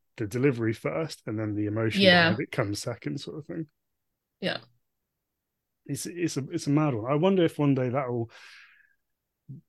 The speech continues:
Speaker 1: that will become more refined. Like you, you, you could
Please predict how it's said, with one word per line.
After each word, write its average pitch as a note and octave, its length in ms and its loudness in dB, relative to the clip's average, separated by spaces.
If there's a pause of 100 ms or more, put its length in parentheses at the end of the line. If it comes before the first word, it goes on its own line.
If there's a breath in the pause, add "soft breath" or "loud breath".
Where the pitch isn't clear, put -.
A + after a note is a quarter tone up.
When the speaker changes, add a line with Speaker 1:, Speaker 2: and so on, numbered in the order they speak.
(160)
Speaker 1:
that C#3+ 180 0
will B2+ 240 -2
become B2+ 340 0
more B2 280 2
refined. A#2 540 -2
Like D#3 260 -8
you, A2+ 300 -6
you, - 220 -10
you D3 160 -4
could A2+ 180 -6